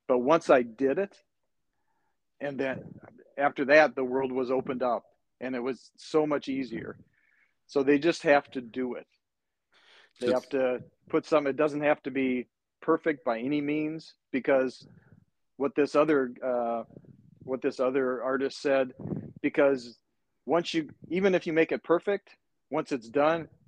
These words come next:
Speaker 1: you'll have moved on and it's not gonna be perfect anymore. So the perfection that you have today is not gonna be the perfection tomorrow.
Speaker 2: Right.
Speaker 1: 'Cause you continue to get better.
Speaker 2: And,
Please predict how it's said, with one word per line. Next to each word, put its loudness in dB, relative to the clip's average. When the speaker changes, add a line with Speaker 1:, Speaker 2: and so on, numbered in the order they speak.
Speaker 1:
you'll 4
have 0
moved 0
on 2
and -2
it's -10
not -2
gonna -6
be -6
perfect -4
anymore. -6
So -4
the -6
perfection 0
that -2
you 0
have 0
today 0
is -4
not -2
gonna -4
be -4
the -6
perfection -6
tomorrow. -6
Speaker 2:
Right. -2
Speaker 1:
'Cause 0
you 0
continue -2
to 0
get -2
better. -2
Speaker 2:
And, -2